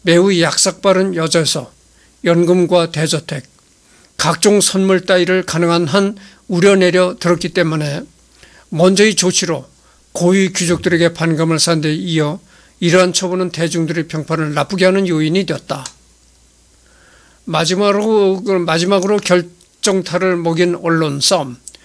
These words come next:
당시 프랑스인들은 언론의 힘을 깨달아가고 있었는데 그 발전 과정에 있어 초기 상태였던지라 언론의 힘은 긍정적인 측면보다는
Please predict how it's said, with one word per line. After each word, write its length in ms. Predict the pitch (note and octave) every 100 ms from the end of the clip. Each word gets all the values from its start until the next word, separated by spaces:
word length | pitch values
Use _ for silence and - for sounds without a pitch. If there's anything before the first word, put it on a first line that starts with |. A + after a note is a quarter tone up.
| - - _
당시 320 | - E3 F3+ G#3+
프랑스인들은 720 | - G3+ F#3 G#3 F3+ F3 F3+
언론의 380 | - E3 E3+ F#3+
힘을 280 | F3+ G3+ G#3
깨달아가고 680 | G3+ G3 F#3 F3 E3 E3 E3+
있었는데 480 | D#3 F3 D#3+ C#3 C3 _ _ _ - _ -
그 220 | - G3+
발전 420 | F3+ E3+ F#3 F3+
과정에 360 | E3+ D#3+ E3+ E3
있어 320 | D3+ - D#3
초기 260 | - F3+ F#3
상태였던지라 960 | E3+ F#3 F3 F3+ E3 E3+ D#3 D#3+ C#3+ - _ - - - _
언론의 420 | E3+ F3+ G3 G#3
힘은 360 | G3 G#3+ G#3+ G#3
긍정적인 600 | F3+ F3+ F#3 F3 F3+ F3+
측면보다는 800 | - F#3 E3 D#3+ E3 D#3+ D3+